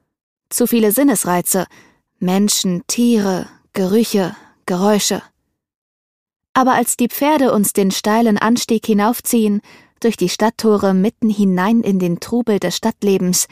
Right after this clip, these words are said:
habe ich zum ersten Mal auf dieser Reise das Gefühl, wieder frei atmen zu können.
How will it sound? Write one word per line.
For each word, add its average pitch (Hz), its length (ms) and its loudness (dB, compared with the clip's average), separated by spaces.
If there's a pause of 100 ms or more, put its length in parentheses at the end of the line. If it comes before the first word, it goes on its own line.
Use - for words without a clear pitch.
(360)
habe 262 300 -2
ich 240 120 -4
zum 240 200 0
ersten 254 500 0
Mal 214 320 2
auf - 220 -4
dieser 185 340 0
Reise 202 300 0
das 180 240 -2
Gefühl, 214 480 -2 (400)
wieder 202 260 -2
frei 190 460 0
atmen 175 360 -2
zu - 140 -2
können. - 380 -4